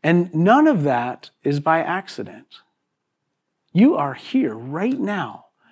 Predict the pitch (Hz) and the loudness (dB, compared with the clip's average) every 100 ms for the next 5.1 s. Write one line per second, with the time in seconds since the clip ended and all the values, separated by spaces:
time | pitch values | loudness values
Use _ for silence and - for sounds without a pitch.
0 | _ - 147 147 147 208 240 262 247 - | _ -2 0 2 2 2 2 2 -2 -4
1 | 226 214 175 170 160 202 160 175 302 302 | -6 -6 -4 -4 -2 0 2 4 4 4
2 | - 185 214 254 220 240 214 214 190 277 | 2 2 2 0 2 2 2 0 -2 -4
3 | - 156 113 - - _ - - 175 220 | -4 -6 -8 -14 -20 _ -14 -8 -4 -4
4 | - - - 254 277 233 196 196 143 143 | -4 -14 -2 4 6 6 4 2 0 -4